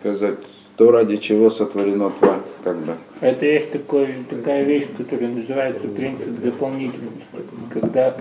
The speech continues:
Speaker 2: что-то не является лишним, и оно как бы пригодится, а пока оно про запас.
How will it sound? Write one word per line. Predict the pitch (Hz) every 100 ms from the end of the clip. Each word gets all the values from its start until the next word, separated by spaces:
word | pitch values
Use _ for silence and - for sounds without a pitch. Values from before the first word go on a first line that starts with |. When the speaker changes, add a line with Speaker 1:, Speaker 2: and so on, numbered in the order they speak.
| -
Speaker 2:
что-то | - 135 135
не | 127 123
является | 120 127 127 123 - 123
лишним, | 165 - 120 110 - - - - - - - - - - - - - -
и |
оно | 120 123 139
как | 123
бы | 120 117 123
пригодится, | - 123 123 123 156 160 - 120 - - - -
а | 101
пока | 117 117 135 139
оно | 127 117
про | 123 117
запас. | 120 - 127